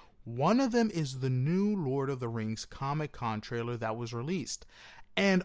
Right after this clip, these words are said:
honestly, they should have just released this trailer first. They, this should have been the trailer to release because the music is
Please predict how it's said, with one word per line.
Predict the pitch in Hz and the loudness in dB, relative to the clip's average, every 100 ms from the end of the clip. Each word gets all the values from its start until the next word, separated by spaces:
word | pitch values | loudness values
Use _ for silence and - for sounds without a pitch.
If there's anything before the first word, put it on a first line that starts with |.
| - | 4
honestly, | 165 208 262 294 285 | 4 4 2 2 4
they | 175 277 | 4 4
should | - 254 | 2 2
have | 190 | 0
just | 160 - | 0 -2
released | 151 143 - | -2 -2 -4
this | 120 | -4
trailer | - 147 180 220 139 - - - _ _ - | -4 0 0 0 -2 -6 -20 -20 _ _ 0
first. | 180 214 247 - - - | 8 8 8 2 -2 2
They, | 214 | 4
this | 262 208 254 | 4 2 2
should | 254 220 | 2 2
have | |
been | 196 196 | 4 2
the | 190 | 2
trailer | - 151 151 | 0 0 0
to | 151 | -2
release | 135 123 147 202 - | -2 -2 -2 -4 -6
because | - - 127 - - - - | -8 -6 -6 -6 -14 -10 -2
the | 139 | 0
music | 123 120 147 185 240 - | 0 -2 -2 -4 -6 -8
is | 143 | -8